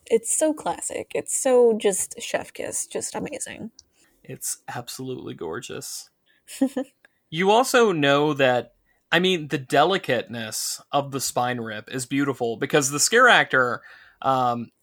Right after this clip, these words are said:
Speaker 2: is completely losing their shit after
Speaker 1: Hmm.
Speaker 2: having their spine ripped out. Involuntarily, uh, involuntary response or not, you know, they're, they're just completely selling it. And, um, I don't know, you just feel like the Body Collector,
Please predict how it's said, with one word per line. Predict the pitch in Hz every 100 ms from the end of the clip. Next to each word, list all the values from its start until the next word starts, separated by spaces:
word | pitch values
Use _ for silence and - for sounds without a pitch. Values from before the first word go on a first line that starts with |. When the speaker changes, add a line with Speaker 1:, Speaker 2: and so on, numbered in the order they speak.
| _
Speaker 2:
is | 147 135 123
completely | - 147 - 180 - 156 135 131
losing | 127 127 139 160 147 143 127
their | 120 117
shit | - - 143 113 -
after | 131 127 - 127
Speaker 1:
Hmm. | 127
Speaker 2:
having | 120 117
their | 110
spine | - 131 127 123
ripped | 117 110 110
out. | 110 - - - -
Involuntarily, | 165 185 196 180 160 165 151 143 135 131 131 131 -
uh, | 127 123 -
involuntary | 156 175 190 156 151 143 131
response | 113 - 151 143 -
or | 117
not, | 120 127 107 101 - 120
you | 131
know, | 101 113 143
they're, | 131 113
they're | 139 123
just | 120 117 - - - _ _
completely | - 135 151 160 135
selling | 120 - 123 107 98
it. | 90 - - _ -
And, | 156 151 143
um, | 143 131 127 123 120 _ _ _ _
I | - 202
don't | 208
know, | 196 185
you | 143 151
just | 214 -
feel | 247 240
like | 233
the | 151
Body | 135 147 156
Collector, | - 160 156 175 165